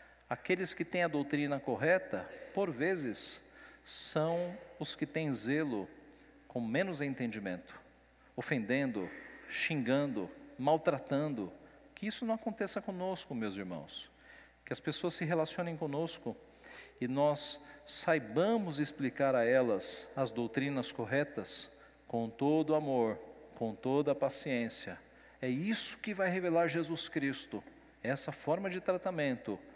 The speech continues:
amorosa que vai revelar o nosso Redentor a estas pessoas. Uma terceira e última explicação, aplicação. Nosso zelo não deve nos ensoberbecer.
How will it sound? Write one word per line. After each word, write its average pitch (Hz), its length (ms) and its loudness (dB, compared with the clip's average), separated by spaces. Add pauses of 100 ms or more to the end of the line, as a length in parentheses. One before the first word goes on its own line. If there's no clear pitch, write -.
(540)
amorosa 123 840 2 (180)
que 117 160 0
vai 120 200 4
revelar 117 480 4
o 117 80 0
nosso 110 360 0
Redentor 110 520 -2
a 113 40 2
estas - 280 -4
pessoas. - 840 -8 (640)
Uma 127 140 0
terceira 127 440 2
e - 20 2
última 120 280 0
explicação, 107 920 0
aplicação. 107 640 0 (920)
Nosso 123 380 0
zelo 113 420 0 (400)
não 131 220 2
deve 127 280 4
nos 123 560 0
ensoberbecer. 113 1300 -2